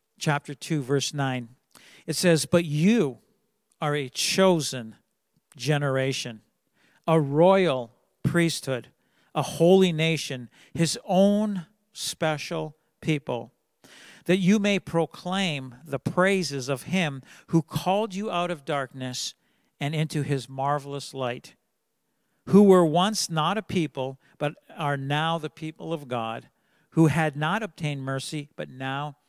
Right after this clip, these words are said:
have a-, obtained mercy." Praise God.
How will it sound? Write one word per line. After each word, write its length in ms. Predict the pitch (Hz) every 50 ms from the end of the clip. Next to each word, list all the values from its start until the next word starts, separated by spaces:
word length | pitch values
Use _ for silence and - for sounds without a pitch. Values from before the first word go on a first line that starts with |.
| _ _ _ _ _
have 220 | - 139 131 120
a-, 120 | 131 135 - _ -
obtained 680 | 147 - - 131 127 - 170 - 135 135 131 123 127 - _ _ _ _ _
mercy." 580 | - 131 131 127 127 120 - - 131 123 117 107 _ _ _ _ _ _ _ _ _ _ _ _
Praise 400 | - - - 165 170 175 160 -
God. 400 | - 147 143 139 131 123 123 135